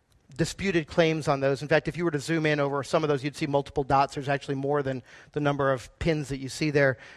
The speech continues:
In fact, um, because there's, um, spurious claims on some of these, like Simon the Zealot on this map dies, like, five times, the poor guy, right? So just nobody can decide really for sure where he died.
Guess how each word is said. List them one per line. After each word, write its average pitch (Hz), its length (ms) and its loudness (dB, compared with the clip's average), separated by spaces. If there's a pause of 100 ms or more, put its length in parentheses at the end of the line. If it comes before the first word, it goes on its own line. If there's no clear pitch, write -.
In 147 60 -6
fact, 151 320 6
um, 131 220 4
because 156 360 4
there's, 156 280 2 (580)
um, 139 400 2
spurious 185 560 4
claims 156 340 4
on 156 120 0
some 156 180 2
of 151 60 0
these, 143 240 -2
like 139 120 2
Simon 160 360 2
the 143 80 0
Zealot 143 340 4
on 139 140 -4
this 135 160 -6
map 135 340 0
dies, 139 320 2
like, 127 140 -4
five 135 340 0
times, 127 360 -6
the 131 60 -12
poor 127 220 -6
guy, 123 340 -4
right? 135 240 -6
So 139 200 -4
just 131 240 -10
nobody 147 180 -2
can 151 140 -6
decide 135 320 0
really 143 180 -2
for 139 140 -10
sure 139 200 -6
where 131 140 -4
he 135 140 -6
died. 117 240 -8